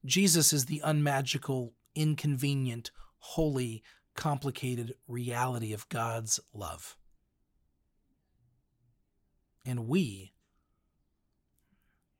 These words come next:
we are invited not so much to believe the right things about Jesus as we are to actually interact with him, to get to know him, to allow the obliteration of our assumptions.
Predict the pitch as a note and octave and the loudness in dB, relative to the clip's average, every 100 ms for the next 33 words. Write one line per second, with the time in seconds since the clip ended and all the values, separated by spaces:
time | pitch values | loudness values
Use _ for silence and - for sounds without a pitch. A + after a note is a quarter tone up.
0 | _ - C3+ F3+ D#3+ D3 D3 D3 C3 C#3+ | _ -4 4 6 8 6 6 6 4 2
1 | C#3 - D3 C3+ - B2+ B2 B2 D3 C#3 | 2 4 4 2 0 0 0 0 0 0
2 | C3 B2+ B2 - C3 A#2+ A#2+ A#2+ G#2+ A#2+ | 0 0 0 -4 -2 0 0 -2 -2 -4
3 | A#2 A2 - - - - C3+ A#2+ C3 C3 | -4 -2 -2 -4 -18 -4 0 0 2 2
4 | C3 - B2+ B2 A#2+ - - B2 A#2+ A2+ | 2 2 -2 -2 -2 -2 -4 -4 -6 -10
5 | B2+ A2 A2 A#2+ - - - - F2 F2 | -10 -8 -6 -6 -8 -20 -20 -18 -18 -20
6 | - _ _ _ _ - - A#2+ A#2 G#2 | -20 _ _ _ _ -14 -10 -8 -8 -12
7 | _ _ _ _ _ - B2+ C#3 - C#3 | _ _ _ _ _ -16 -8 -8 -6 -4
8 | C3+ C3+ C#3+ - G2 E2 - - _ _ | -2 0 -2 -4 -12 -14 -18 -20 _ _
9 | _ _ _ _ _ _ _ _ _ _ | _ _ _ _ _ _ _ _ _ _
10 | _ _ _ _ - C#3+ C3 C#3 D3+ C#3+ | _ _ _ _ -4 0 2 4 6 4
11 | C#3+ B2 C3 C#3 C3 C#3+ - G2 F#2+ G#2 | 2 -2 -2 0 0 0 -2 -4 -8 -8
12 | A2 G2+ G2 - A#2+ - - - - - | -6 -6 -2 -2 -2 -8 -10 -12 -12 -10
13 | - | -10